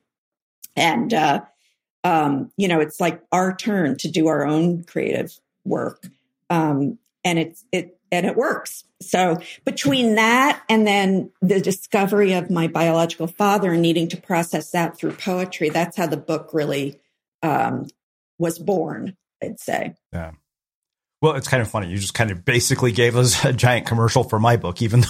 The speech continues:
Speaker 2: we're supposed to be here talking about yours. Um, I want to go back to, to a lot of the things you said earlier, 'cause there's just so much to tear apart and, and dissect in, uh, you know, a lot of what you said, particularly about young people and career paths, because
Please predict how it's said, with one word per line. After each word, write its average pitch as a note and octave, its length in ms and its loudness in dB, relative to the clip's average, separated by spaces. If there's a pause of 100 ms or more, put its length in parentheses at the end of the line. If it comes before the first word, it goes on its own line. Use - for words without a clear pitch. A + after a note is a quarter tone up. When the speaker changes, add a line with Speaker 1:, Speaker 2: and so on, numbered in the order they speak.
Speaker 2:
we're D#4+ 100 4
supposed - 400 0
to E3+ 80 4
be C#3+ 120 4
here B2+ 160 2
talking A#2+ 320 2
about A2 240 2
yours. G#2 360 0 (800)
Um, C3 320 4 (500)
I G3 80 6
want E4+ 160 2
to F4 60 4
go D#3+ 100 4
back A#2 280 2
to, G#2+ 320 0
to G#2+ 260 0
a F#2 40 0
lot G#2+ 200 2
of G2+ 40 0
the G2 80 -2
things G2+ 220 -2
you F#2+ 40 -4
said G2 160 -2
earlier, G2 220 0
'cause F#2 200 -4
there's G2+ 120 -2
just A2+ 160 -2
so B2 100 2
much G#2+ 260 0
to F#2 120 -6
tear F#2 220 -4
apart F2+ 420 -4
and, F2+ 220 -6
and F2+ 180 -8
dissect F2+ 560 -6 (100)
in, F#2 360 -6
uh, F2 380 -10 (180)
you F#2+ 80 -8
know, F2+ 60 -8
a - 20 -6
lot F2+ 120 -4
of F2 80 -10
what F2 160 -16
you - 40 -14
said, F2+ 360 -2 (300)
particularly C4+ 600 -2
about A2 320 0
young G#2 180 0
people G2+ 540 -4
and G2 280 -4 (120)
career G2+ 360 -10
paths, G2 340 -2
because - 520 -4